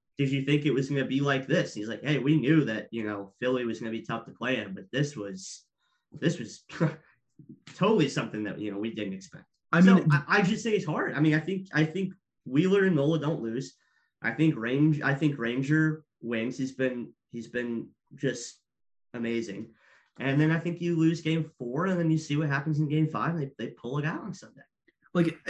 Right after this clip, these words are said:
Speaker 2: uh, the Tomahawk Chop is, I'll be honest, it's pretty intimidating. As racist as it is, like, a pitcher comes in and you have everyone, you know, chanting the same thing.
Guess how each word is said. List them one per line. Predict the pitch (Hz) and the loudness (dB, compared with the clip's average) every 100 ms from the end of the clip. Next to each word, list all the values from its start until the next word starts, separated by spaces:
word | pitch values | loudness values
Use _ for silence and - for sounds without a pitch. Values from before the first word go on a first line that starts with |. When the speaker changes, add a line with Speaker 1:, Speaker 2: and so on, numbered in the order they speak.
| - _ _ _ _ _ _ _ _ - - 156 | -12 _ _ _ _ _ _ _ _ -16 -2 6
Speaker 2:
uh, | |
the | 165 | 6
Tomahawk | 170 220 240 214 180 | 8 6 6 6 4
Chop | - 120 113 - 117 - | 4 2 2 -6 -14 2
is, | 135 123 - _ - | 4 4 0 _ 2
I'll | 156 | 8
be | 160 | 10
honest, | 135 131 143 - - _ - | 10 10 6 4 -14 _ 8
it's | 147 147 | 8 8
pretty | - 143 131 | 6 10 10
intimidating. | 107 104 87 80 80 | 10 8 6 4 2
As | 98 104 | 2 4
racist | 104 143 151 175 170 | 8 8 8 4 4
as | 131 | 4
it | 123 | 4
is, | 101 123 143 - _ _ _ _ _ _ - | 4 2 -2 -10 _ _ _ _ _ _ 6
like, | 151 147 - | 8 8 4
a | |
pitcher | 147 185 196 | 4 4 4
comes | 180 180 147 139 | 4 6 6 6
in | 139 143 - | 6 6 4
and | 120 120 | 2 4
you | 120 | 4
have | 120 104 - | 0 -2 0
everyone, | 123 131 135 139 135 127 | 2 4 6 6 4 2
you | 120 | 2
know, | 113 107 | 0 -2
chanting | - 120 117 123 | 0 -2 2 2
the | 113 | 0
same | 120 120 110 | 0 0 0
thing. | 117 120 131 | 0 2 2